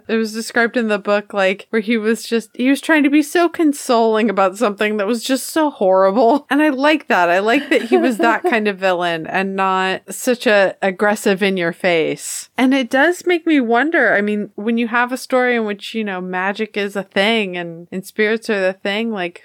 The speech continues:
Speaker 1: who's to say he's not right? That there was some
Speaker 2: Yeah.
Speaker 1: force out there really wanting him to do the things that he was doing.
Speaker 2: Yeah.
Speaker 1: And it leaves me with questions <laughs> and, and wanting,
Speaker 2: <laughs>
Speaker 1: wanting to know things that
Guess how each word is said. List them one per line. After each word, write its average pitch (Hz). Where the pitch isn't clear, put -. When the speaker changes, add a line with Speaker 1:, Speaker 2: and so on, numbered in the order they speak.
Speaker 1:
who's 233
to 240
say 220
he's 208
not 196
right? 170
That 208
there 208
was 202
some 214
Speaker 2:
Yeah. 185
Speaker 1:
force 208
out 185
there 175
really 185
wanting 180
him 196
to 190
do 196
the 202
things 185
that 190
he 190
was 175
doing. 196
Speaker 2:
Yeah. 170
Speaker 1:
And 185
it 247
leaves 240
me 247
with 240
questions 196
<laughs> -
and, 220
and 202
wanting, 208
Speaker 2:
<laughs> 214
Speaker 1:
wanting 226
to -
know 190
things 175
that 185